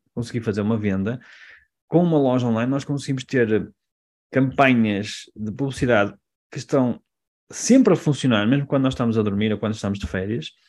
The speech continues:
e que estão a levar clientes qualificados para a nossa loja a comprar. Portanto, até nessa parte mais de venda e de marketing, é muito mais fácil de automa-, de automatizar o-, os processos.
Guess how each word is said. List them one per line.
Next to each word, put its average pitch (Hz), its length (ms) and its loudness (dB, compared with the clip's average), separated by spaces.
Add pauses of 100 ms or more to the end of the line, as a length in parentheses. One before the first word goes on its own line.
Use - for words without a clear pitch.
(280)
e 143 80 -2
que 151 60 -4
estão 160 240 2
a 151 140 6
levar 131 400 4
clientes 113 840 -4 (160)
qualificados 131 640 -2
para 151 100 -4
a - 20 0
nossa 143 240 -2
loja 160 400 -4 (340)
a 156 80 2
comprar. 175 560 -2 (180)
Portanto, 117 340 -4 (440)
até 175 380 0
nessa 160 260 0
parte 127 340 0
mais 117 320 -2
de 107 240 -4
venda 117 400 2
e 110 40 2
de 110 60 -2
marketing, 113 600 -4 (680)
é 127 120 4
muito 143 260 2
mais 143 200 -2
fácil 135 320 -2
de 139 60 -2
automa-, 135 320 -4
de - 180 -16
automatizar 131 720 -4
o-, 131 380 -8
os 131 100 -12
processos. - 560 -10